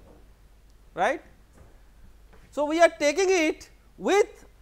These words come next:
a very important assumption, and the assumption is that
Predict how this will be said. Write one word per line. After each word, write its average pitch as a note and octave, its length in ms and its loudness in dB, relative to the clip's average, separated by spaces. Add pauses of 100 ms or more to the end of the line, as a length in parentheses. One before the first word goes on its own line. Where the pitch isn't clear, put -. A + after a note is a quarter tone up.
(100)
a A3+ 140 2
very E4+ 300 2
important E4 580 4 (100)
assumption, A3+ 640 0 (400)
and A#3 200 -4
the C4 100 4
assumption E4 520 0
is C4 180 -6
that C#4 500 4